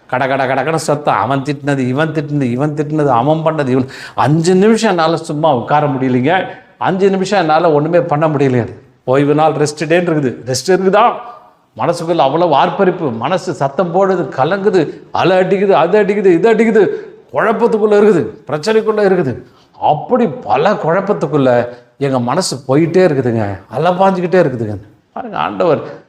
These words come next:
நமக்குள்ள வருகிறார். அவர் தான் ஆனந்த் மாதிரி அப்படியே உன்னை ஸ்டாப் பண்றார்,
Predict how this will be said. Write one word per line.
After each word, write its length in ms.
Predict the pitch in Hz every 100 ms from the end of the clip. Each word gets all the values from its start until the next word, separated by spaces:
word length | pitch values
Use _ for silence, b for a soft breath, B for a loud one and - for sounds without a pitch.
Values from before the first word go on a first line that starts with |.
| _ _
நமக்குள்ள 400 | 135 143 165 165
வருகிறார். 480 | 143 151 143 101 -
அவர் 180 | 113 139
தான் 320 | 170 139 165
ஆனந்த் 140 | 160
மாதிரி 280 | 151 151 131 151 151 B B _
அப்படியே 280 | 131 160 208
உன்னை 160 | 170
ஸ்டாப் 500 | - - 196 202 -
பண்றார், 280 | 190 170 131